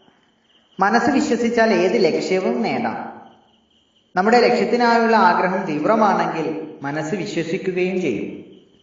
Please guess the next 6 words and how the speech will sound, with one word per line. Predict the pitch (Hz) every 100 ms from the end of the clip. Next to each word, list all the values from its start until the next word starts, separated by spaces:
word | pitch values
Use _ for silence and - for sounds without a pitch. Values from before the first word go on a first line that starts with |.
| _ _ _ _ _ _ _ _ _ _ _ _
നിശ്ചയദാർഢ്യം | 156 151 214 247 240 214 202 214 202
അത് | 196 175
നേടും. | 160 165 185 - - - - -
നിശ്ചയിക്കും | 156 151 233 226 226 226 208
മനസ്സ് | 175 160 165 180
ശക്തമെങ്കിൽ. | 160 160 180 160 143 143 104 - -